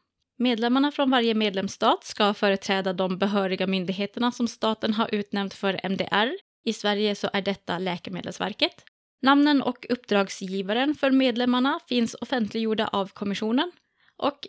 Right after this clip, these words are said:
medlemmarna väljs för en period om tre år i taget. Gruppen ska ha regelbundna sammankomster samt extra sammankomster om det efterfrågas av antingen kommissionen eller en medlemsstat.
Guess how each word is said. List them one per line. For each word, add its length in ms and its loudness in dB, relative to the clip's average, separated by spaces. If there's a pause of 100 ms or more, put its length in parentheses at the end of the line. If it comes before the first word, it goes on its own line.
(100)
medlemmarna 580 0
väljs 320 -4
för 140 -8
en 120 -8
period 440 -6
om 140 0
tre 400 -2
år 260 -6
i 100 -2
taget. 580 -4 (560)
Gruppen 400 0
ska 180 -2
ha 300 2
regelbundna 640 0
sammankomster 840 0
samt 520 -6
extra 440 -2
sammankomster 840 2
om 180 0
det 80 0
efterfrågas 680 -4
av 260 -2
antingen 440 2
kommissionen 640 0
eller 300 -4
en 160 -2
medlemsstat. 800 -4